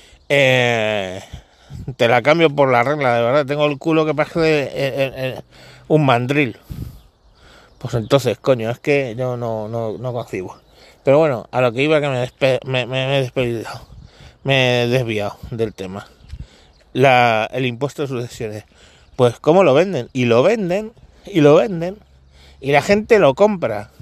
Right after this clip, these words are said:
y la gente compra eso. No lo sé, es que no tienen, yo qué sé, los que votan a esos,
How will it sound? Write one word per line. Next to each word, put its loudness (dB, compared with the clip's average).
y -6
la -2
gente -6
compra 4
eso. -12
No -6
lo -10
sé, -4
es -14
que -8
no -4
tienen, -4
yo -4
qué -2
sé, 0
los -6
que -4
votan 0
a 2
esos, -4